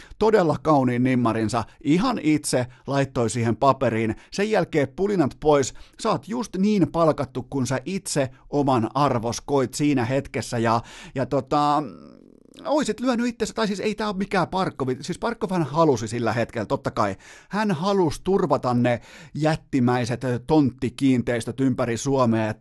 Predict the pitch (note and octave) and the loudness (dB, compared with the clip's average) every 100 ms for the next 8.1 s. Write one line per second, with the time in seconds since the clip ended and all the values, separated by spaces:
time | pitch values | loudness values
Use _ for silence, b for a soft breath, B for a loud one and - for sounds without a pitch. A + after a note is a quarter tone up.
0 | - E3 D#3 C3 - D3+ C#3+ A#2+ A#2 - | -2 0 2 -2 2 4 4 2 0 -2
1 | C#3+ C3 A#2 A2 A#2+ A2 D3+ F3 C#3 - | -2 -2 -2 -6 -6 -2 0 0 -2 -4
2 | E3+ E3 - B2+ B2 - C#3 C3 B2+ A#2 | -6 -4 -2 0 0 0 0 2 0 -2
3 | A2 B2+ - F3+ E3 C3+ D3 B2 D3 C3 | -2 -4 0 0 0 0 -4 -2 0 0
4 | B2 B B B - C3+ C3+ B2+ F3+ F#3+ | -2 B B B -4 -2 -2 0 0 2
5 | D3 C3+ C3 A#2+ B2 B2+ A#2 - D3+ C#3+ | 0 0 0 -2 -2 -2 -2 -2 0 0
6 | B2+ C3 A#2+ D3 G#3+ G3 F3 A3 E3+ D#3 | -2 -4 -2 -2 -2 -4 -2 -2 -2 -2
7 | - E3+ D#3+ - G3 F3 D3+ D3 D3+ C#3 | -2 0 0 0 -2 -2 -2 2 2 2